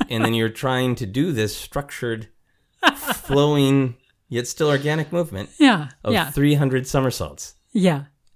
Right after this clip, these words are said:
Speaker 2: Given the cav-, the caveats that there's no rocks I can hit my head on, and I'm not gonna get sick. <laughs>
Speaker 1: Right, 'cause one could interpret three hundred somersaults down a cliff as falling.
Speaker 2: Well,
Speaker 1: But
Speaker 2: I was
Speaker 1: you mean
Speaker 2: picturing, like, a,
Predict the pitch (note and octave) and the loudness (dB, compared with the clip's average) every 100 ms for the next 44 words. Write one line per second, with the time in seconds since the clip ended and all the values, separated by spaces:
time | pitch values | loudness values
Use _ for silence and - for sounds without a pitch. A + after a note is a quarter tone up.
0 | _ _ F#3+ A3 G#3 G3+ G3+ G#3 F#3 G3 | _ _ 0 4 6 6 4 2 0 0
1 | G3 F#3 F#3 G3+ F#3 E3+ F3 - F3+ F3 | 2 2 4 2 4 2 2 0 2 4
2 | E3+ E3 F3+ G#3 F#3 G3 - G#3+ F3+ G#3 | 4 4 6 6 6 2 0 2 2 2
3 | A3+ F#3+ F3 E3+ E3+ - - - G3 F#3+ | 2 2 4 4 2 -2 -10 2 6 6
4 | F#3+ E3 G3 G3 C4 - E4+ - - - | 6 6 4 4 4 4 2 0 -6 0
5 | B2+ - - A2 C3 E3+ E3+ C#3+ C3 - | 2 2 -2 0 0 2 2 2 2 -2
6 | E3 A2 - A#2+ A2+ G2 - A#2+ G#2 F2 | -4 -4 -4 -4 -4 -4 -2 -2 -2 -6
7 | E2 - - - _ A2 F#2+ F#2 E2+ A#2 | -6 -10 -16 -20 _ -8 -4 -4 -2 0
8 | - D2 D#2 - _ _ _ _ - - | 0 -4 -8 -14 _ _ _ _ -20 -2
9 | D#3 C#3+ G2+ C2 - _ _ _ _ _ | 2 2 0 -8 -18 _ _ _ _ _
10 | - G4 C#4+ C#4+ E4+ D4+ D4 G3+ C4 G#3 | 4 8 8 8 8 8 6 6 6 6
11 | F#3+ E3+ | 4 0